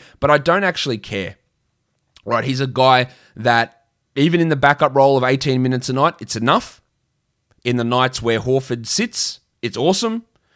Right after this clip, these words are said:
And on the nights where it's a blowout, it's a boost. So I have to mention him here because if he played thirty minutes a night in points leagues, yeah, you're talking thirty,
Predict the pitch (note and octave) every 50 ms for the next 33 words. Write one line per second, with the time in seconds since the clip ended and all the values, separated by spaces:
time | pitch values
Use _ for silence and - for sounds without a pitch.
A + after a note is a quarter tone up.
0 | _ _ _ - A2 A2+ A2 A2+ A#2+ C#3 D3 D3 - - D3 C#3+ C3+ - C#3 B2
1 | D3 D#3 D#3+ E3 F3 F3 - - E3 D3 - F3 D3+ C#3+ G#3 F3+ - - - -
2 | - - - _ _ _ _ _ _ _ _ _ _ _ _ _ _ _ _ -
3 | - - C#3+ C#3 C3 D#3 E3+ F#3 - - D#3 D3 D3 C#3+ C#3 - C#3 C3+ C#3+ C3
4 | B2 C3 C3 B2+ A#2+ C3 B2+ C3+ C3 A#2+ B2 G#2+ - F#3+ A3 G3+ - A3+ G#3+ G3
5 | E3+ - F#3 F3+ F3 E3+ E3+ E3+ D#3+ D#3 - - D3 D#3+ D#3+ D#3+ - - D#3 C#3+
6 | C3 - D#3+ F3 F3+ - D#3 C#3+ C3 C#3 C#3 - - - _ _ _ _ _ _
7 | _ - B2+ C3+ C#3+ C#3 C#3+ C3+ - F3+ F#3 F3+ - E3+ E3 D#3 C3+ - D3+ D3+
8 | D3 D3+ D3+ D3 D3 D3 D3 D3